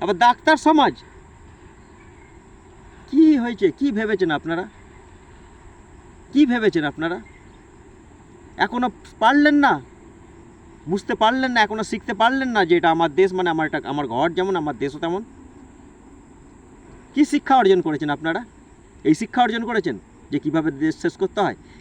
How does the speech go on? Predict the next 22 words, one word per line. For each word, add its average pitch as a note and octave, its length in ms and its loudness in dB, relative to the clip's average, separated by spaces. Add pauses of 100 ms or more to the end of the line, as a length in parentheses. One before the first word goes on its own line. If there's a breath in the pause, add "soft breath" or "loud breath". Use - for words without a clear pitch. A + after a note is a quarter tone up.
কীভাবে D#3+ 260 2
দেশের D3 260 -4
মানুষকে E3+ 340 0
শেষ - 180 -2
করতে A#3 240 -8
হয়, D#3 160 -2 (800)
কীভাবে F#3+ 300 4
দেশকে F#3 460 2
পুরো F#3+ 180 2
ধ্বংস D#3+ 240 0
করতে - 260 -6
হয়, C#3 180 0 (360 loud breath)
কীভাবে G3 300 4
দেশকে F#3 340 4
বিশ্বর F3 340 -2
কাছে G3 280 2
ছোট F3 180 -2
করতে C4 260 -4
হয়, D3 200 2 (540)
এই B3 100 4
শিখেছেন C#4+ 340 0
আপনারা? F#3+ 360 -2